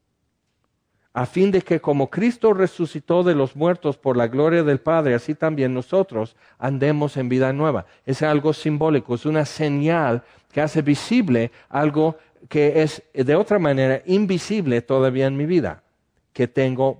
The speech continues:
vida nueva, que puedo andar en vida nueva.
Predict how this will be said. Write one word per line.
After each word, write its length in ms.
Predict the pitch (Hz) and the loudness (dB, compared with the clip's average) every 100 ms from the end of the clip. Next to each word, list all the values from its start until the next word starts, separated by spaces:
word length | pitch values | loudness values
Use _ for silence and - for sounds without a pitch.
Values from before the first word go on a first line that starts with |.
| 101 | 0
vida 280 | 139 139 131 | 2 2 -2
nueva, 420 | 131 143 104 76 | 0 0 -2 -8
que 120 | - 113 | -10 -6
puedo 340 | 139 139 131 | 0 2 2
andar 300 | 120 123 127 | 0 -2 0
en 240 | 120 123 - _ _ | -2 -4 -10 _ _
vida 320 | 127 139 131 | 0 2 2
nueva. 360 | 143 135 95 | 0 0 -2